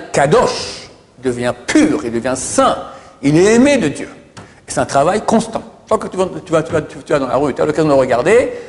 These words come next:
tu te retiens de faire la mitzvah de la Torah, l'ot Torah, achrei lebavchem,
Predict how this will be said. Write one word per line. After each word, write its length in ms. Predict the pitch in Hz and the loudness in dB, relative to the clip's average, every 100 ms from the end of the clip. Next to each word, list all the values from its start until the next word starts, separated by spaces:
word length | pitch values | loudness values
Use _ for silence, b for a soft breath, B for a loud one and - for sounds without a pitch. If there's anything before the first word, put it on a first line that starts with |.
| B | B
tu 100 | 175 | -8
te 60 | - | -2
retiens 220 | 143 - | -2 -2
de 60 | 165 | -2
faire 80 | |
la 60 | 151 | -2
mitzvah 220 | 160 170 | 0 0
de 60 | 139 | 0
la 80 | 127 | 0
Torah, 320 | 135 165 208 | 2 4 4
l'ot 160 | 160 | 4
Torah, 400 | - - 170 185 | 2 -2 2 2
achrei 160 | 175 147 | 2 2
lebavchem, 440 | 143 120 - 190 | 0 0 -4 -6